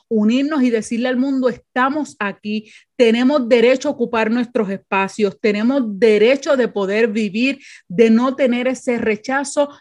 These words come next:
ni en la oficina médica, ni siquiera do-, cuando vamos a la tienda, en los trabajos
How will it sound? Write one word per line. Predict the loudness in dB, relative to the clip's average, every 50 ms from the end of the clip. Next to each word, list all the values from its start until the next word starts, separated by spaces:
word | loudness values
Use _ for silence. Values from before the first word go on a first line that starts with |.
| _ _
ni | 4 4 4 4 4 2 2
en | 2 2
la | 0
oficina | 0 -2 -6 -2 0 0 0 0 0
médica, | -2 -4 -4 -4 -2 -4 -4 -4 -6 -4 -2 -2 -2 -2 -4 -8 -16 _ _
ni | 4 6 8 8 6 6
siquiera | 4 0 -4 -4 -4 0 2 2 4 4 2 0 0 -2 -4 -10 _ _
do-, | -2 0 2 2 2 0
cuando | -2 -2 -2 -2 -2
vamos | -2 -2 -4 -4 -2 -2
a | -2 -2
la | -2 -4 -4 -6
tienda, | -4 0 0 0 2 0 0 0 0 -2 -4 -8 _ -6
en | -4 -2 -2
los | -4 -6 -6
trabajos | _ -4 -2 -2 0 2 2 2 2 2 2 0 0